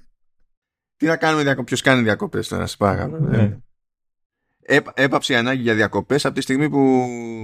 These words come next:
Speaker 1: σκάσανε να, τε-, σταματήσανε να πουλάνε μελομακάρονα στο Σύνταγμα. Χάθηκε όλη η μαγεία.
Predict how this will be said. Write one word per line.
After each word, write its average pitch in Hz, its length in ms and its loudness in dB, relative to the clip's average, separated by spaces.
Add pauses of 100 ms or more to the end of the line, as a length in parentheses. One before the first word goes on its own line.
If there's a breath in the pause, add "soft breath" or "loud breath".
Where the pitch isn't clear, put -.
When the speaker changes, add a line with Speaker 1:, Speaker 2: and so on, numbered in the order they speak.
(160)
Speaker 1:
σκάσανε 135 380 -2
να, 113 500 0
τε-, 113 140 -2
σταματήσανε 123 580 -2
να 120 760 0
πουλάνε 127 280 -2
μελομακάρονα 127 500 2
στο 120 80 0
Σύνταγμα. 120 500 0 (1300)
Χάθηκε 139 260 2
όλη 127 100 2
η 120 40 0
μαγεία. 151 420 0